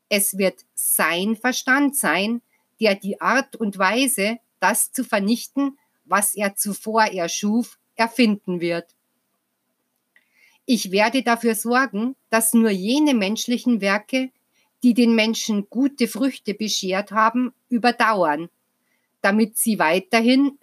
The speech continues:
zum Wohle der kommenden Generationen verwendet werden. Doch alles, was einem verderblichen oder egoistischen Zwecke dient,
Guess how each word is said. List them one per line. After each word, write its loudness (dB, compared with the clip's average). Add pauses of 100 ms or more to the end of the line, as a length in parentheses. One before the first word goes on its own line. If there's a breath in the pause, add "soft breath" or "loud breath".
zum 2
Wohle 0
der -2
kommenden -2
Generationen 0
verwendet -2
werden. -4 (1300)
Doch 0
alles, 0 (120)
was 0
einem 0
verderblichen -2
oder -2
egoistischen -2
Zwecke -4
dient, 0